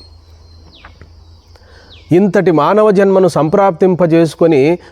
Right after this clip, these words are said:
ముక్తికై ప్రయత్నించని వాని జన్మ నిరర్థకము అంటాడు రామకృష్ణ పరమహంస. కాబట్టి శంకరులు అనేక అంశాలను ప్రస్తావన చేస్తూ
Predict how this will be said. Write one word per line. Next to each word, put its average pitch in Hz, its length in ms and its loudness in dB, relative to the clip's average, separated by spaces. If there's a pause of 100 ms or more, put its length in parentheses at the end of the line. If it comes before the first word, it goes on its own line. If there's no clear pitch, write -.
(120)
ముక్తికై 220 540 0
ప్రయత్నించని 180 880 0
వాని 147 360 0
జన్మ 147 340 0
నిరర్థకము 160 760 0
అంటాడు 185 380 0 (1300)
రామకృష్ణ 151 520 -2
పరమహంస. 127 560 -2 (1400)
కాబట్టి 190 640 0 (300)
శంకరులు 214 520 0
అనేక 185 440 0
అంశాలను 190 680 0
ప్రస్తావన 170 540 -2
చేస్తూ 165 640 0